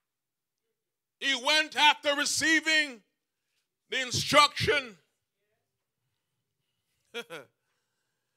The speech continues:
he went to his wife and his children. And everybody that was living with him.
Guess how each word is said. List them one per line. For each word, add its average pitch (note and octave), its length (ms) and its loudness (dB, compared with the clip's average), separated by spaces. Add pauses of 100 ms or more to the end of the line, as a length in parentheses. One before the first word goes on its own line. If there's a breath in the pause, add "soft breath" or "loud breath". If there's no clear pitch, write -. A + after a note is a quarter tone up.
(400)
he D3 80 -20
went F#3 220 -8
to G3+ 60 -6
his F#3 120 -6
wife F#3 320 -2
and F3+ 100 -12
his E3 120 -10
children. C3+ 400 -10 (2500)
And C3 140 -16
everybody F3 640 -8
that E3 200 -8
was D#3 220 -8
living D#3+ 480 -8 (100)
with D3 140 -10
him. C#3 280 -12